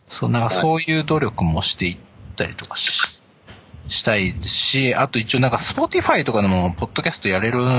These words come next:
Speaker 1: みたいなんで、あの、なんかそ、
Speaker 2: うん。
Speaker 1: そっちもちょっと、あの、勉強して頑張って、なんとかそっちにもアップできたらいいなーなんて思ったりもしてる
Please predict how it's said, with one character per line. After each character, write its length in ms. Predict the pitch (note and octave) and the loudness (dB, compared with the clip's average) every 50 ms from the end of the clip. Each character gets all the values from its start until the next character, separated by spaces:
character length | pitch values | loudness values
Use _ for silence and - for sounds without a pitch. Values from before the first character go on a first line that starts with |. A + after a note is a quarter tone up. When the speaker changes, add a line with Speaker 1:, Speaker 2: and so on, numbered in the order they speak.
| B2 B2 B2 | 2 2 2
Speaker 1:
み 160 | A#2+ A#2+ - | 2 0 0
た 160 | - A#2 E2+ | 0 0 0
い 20 | E2 | 0
な 120 | E2 E2 | 0 0
ん 120 | D#2+ E2 E2+ | 0 -2 -2
で、 260 | E2+ E2 D#2 D#2 D2 - - - - - - - - - - - - | -2 -4 -6 -6 -8 -10 -6 -4 -2 0 0 0 0 -2 -4 -4 -2
あ 100 | F2 E2+ | -2 0
の、 540 | E2 E2+ E2+ F2 E2+ E2+ E2 E2+ E2+ F2+ G2+ | 0 0 0 0 0 0 0 0 2 2 2
な 100 | A2 A2 | 2 0
ん 60 | - | 0
か 80 | A2+ | -2
そ、 160 | A2+ A2 A2+ A2+ | -2 -4 -2 -4
Speaker 2:
う 60 | A2 | -4
ん。 100 | A2 G#2+ | -2 -2
Speaker 1:
そ 100 | G#2+ - | -2 -4
っ 60 | - - _ _ | -4 -6 _ _
ち 640 | - - F#3+ F#3 F3+ F3+ F3+ F3+ F3+ F3+ F3 F3 E3 | -4 -2 0 2 2 2 2 2 2 2 2 2 2
も 100 | B2+ F#2+ | 2 2
ち 120 | - - | 2 0
ょ 20 | A2 | -2
っ 40 | - | -2
と、 140 | - F2 E2+ D#2 - | -4 -4 -4 -2 -2
あ 120 | G#2 G2+ F#2 | 0 2 2
の、 480 | F#2 F#2 F2+ F2+ F2+ F2 F2 E2 - - - A2 G#2+ - | 4 4 4 2 2 2 2 0 -2 -2 -4 -4 -2 0
勉 160 | G2 G#2 G#2+ | 0 0 2
強 140 | - A#2 - | 0 0 0
し 80 | - | 0
て 80 | - F#2 | 0 0
頑 180 | - F#2+ G2 | 2 2 2
張 80 | G2 G2+ | 2 0
っ 60 | G2 | -2
て、 420 | - - - - - F2 D#2+ D2+ A#1 A#1+ | -4 -10 -12 -8 -6 -6 -6 -6 -4 -2
な 160 | E2+ F2+ F2+ | 0 2 2
ん 80 | G2 A2 | 0 0
と 100 | - - | -2 -6
か 300 | - - - - - - - - - - - - - - - - | -4 -4 -4 -4 -4 -8 -14 -14 -14 -14 -12 -12 -12 -14 -10 -6
そ 140 | - - | -4 -4
っ 40 | - | -4
ち 200 | - - - A2 | -2 0 2 4
に 60 | G2 | 4
も 160 | F2+ E2+ E2 E2+ | 4 2 2 0
ア 20 | |
ッ 40 | F#2+ | -2
プ 300 | - - - F#2 E2+ D2+ C2+ | -4 -6 -8 -6 -6 -6 -6
で 120 | - - F#2 | -6 -4 -4
き 100 | - - | -2 -2
た 120 | - F#2+ | -2 -2
ら 100 | E2+ E2+ | 0 2
い 120 | F2+ F2+ F#2 | 2 4 4
い 60 | F#2 | 4
な 300 | F#2 F#2+ G#2 A2 A2+ A2+ | 4 4 4 4 4 4
ー 20 | |
な 100 | A2 G2 | 4 4
ん 80 | F2 F2 | 2 0
て 220 | - - - - - - - - - - - - | -2 -6 -10 -10 -10 -12 -14 -14 -14 -16 -6 -2
思 140 | - G#2 A2+ | 2 2 2
っ 40 | A#2 - - - | 0 -2 -8 -4
た 120 | - - G2+ | -2 0 0
り 100 | F#2+ E2+ | 2 2
も 80 | E2 | 2
し 160 | E2 - - - | 2 2 0 2
て 80 | F#2 | 2
る 80 | F2+ | 2